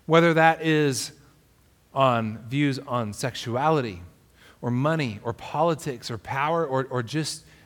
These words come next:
again, like, our own individual hearts. How much are we okay with not speaking, not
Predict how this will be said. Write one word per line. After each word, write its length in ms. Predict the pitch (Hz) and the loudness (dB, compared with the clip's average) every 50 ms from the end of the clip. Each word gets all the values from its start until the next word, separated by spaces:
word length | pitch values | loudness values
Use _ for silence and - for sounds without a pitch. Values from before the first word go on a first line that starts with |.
| _ - | _ -8
again, 460 | 120 113 120 135 147 156 135 101 87 - - - _ _ _ _ _ _ _ _ _ _ _ _ _ _ _ _ _ - | -6 -2 0 0 0 0 -2 -4 -8 -14 -18 -20 _ _ _ _ _ _ _ _ _ _ _ _ _ _ _ _ _ -2
like, 180 | 120 120 - | -2 -2 2
our 160 | 110 123 123 | 2 4 4
own 160 | 127 131 135 139 | 4 4 2 0
individual 580 | 143 131 131 123 113 123 123 110 120 120 113 | -2 -2 -2 0 0 -2 -2 -2 -2 -2 -4
hearts. 640 | 104 104 131 143 151 151 131 - - - - - - _ _ _ _ _ _ _ _ _ _ _ _ _ _ _ _ _ _ _ - - - - - - _ _ _ | -2 0 2 2 2 2 0 -6 -10 -10 -10 -12 -12 _ _ _ _ _ _ _ _ _ _ _ _ _ _ _ _ _ _ _ -20 -20 -20 -20 -20 -20 _ _ _
How 260 | - - 175 196 202 214 | 0 4 6 6 6 6
much 540 | 214 214 196 185 185 - 214 - - - - | 4 4 2 2 2 -2 -6 -10 -10 -6 0
are 180 | 143 147 151 | 2 2 4
we 220 | 143 147 151 156 151 | 4 2 2 4 4
okay 440 | 151 143 - - 160 165 170 165 151 | 2 2 0 -2 0 0 2 2 2
with 200 | 139 131 110 110 | 0 -2 -2 -4
not 460 | 113 120 135 147 156 160 160 - - - - - _ _ _ _ _ _ _ _ _ _ _ - | -4 0 2 2 2 2 0 -2 -10 -20 -20 -20 _ _ _ _ _ _ _ _ _ _ _ -14
speaking, 680 | - - - - 165 156 135 147 - 120 101 92 90 92 | -12 -10 -6 -2 -2 -2 -2 -2 -8 -12 -12 -14 -14 -12
not 420 | 113 143 180 190 202 190 165 - | -8 -4 -2 -2 -2 -4 -6 -12